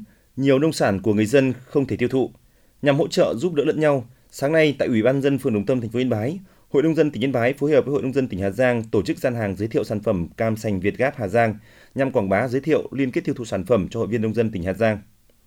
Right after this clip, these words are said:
Do ảnh hưởng của dịch bệnh covid mười chín nên việc tiêu thụ cam sành của hội viên nông dân tỉnh Hà Giang gặp nhiều khó khăn. Lượng cam còn tồn ở các vườn chiếm khoảng ba mươi phần trăm tổng sản lượng, tương đương hai mươi lăm nghìn tấn. Cam không tiêu thụ được đồng nghĩa với thu hẹp lợi nhuận,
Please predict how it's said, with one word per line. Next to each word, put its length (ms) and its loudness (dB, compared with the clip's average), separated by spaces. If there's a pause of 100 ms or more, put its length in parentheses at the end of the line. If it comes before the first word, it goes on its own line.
(680)
Do 100 0
ảnh 80 4
hưởng 220 6
của 100 2
dịch 140 0
bệnh 100 -6
covid 200 -2
mười 140 0
chín 260 -2
nên 120 -2
việc 160 -6
tiêu 80 -2
thụ 160 -4
cam 240 -4
sành 300 0
của 140 0
hội 140 2
viên 120 0
nông 120 -2
dân 160 -2
tỉnh 100 -8
Hà 80 -2
Giang 280 0
gặp 120 -4
nhiều 140 -2
khó 60 -6
khăn. 260 -2 (440)
Lượng 180 -4
cam 240 -2
còn 180 -2
tồn 240 2
ở 100 -2
các 200 -6
vườn 240 4
chiếm 200 -4
khoảng 240 -4
ba 100 2
mươi 120 -2
phần 120 -2
trăm 220 -4
tổng 140 -4
sản 140 -4
lượng, 200 -2 (360)
tương 160 -2
đương 260 2
hai 160 0
mươi 80 0
lăm 160 0
nghìn 140 -2
tấn. 220 2 (720)
Cam 200 0
không 180 -2
tiêu 120 2
thụ 100 -4
được 260 4
đồng 140 0
nghĩa 160 -2
với 260 0
thu 140 -4
hẹp 180 0
lợi 120 -2
nhuận, 200 2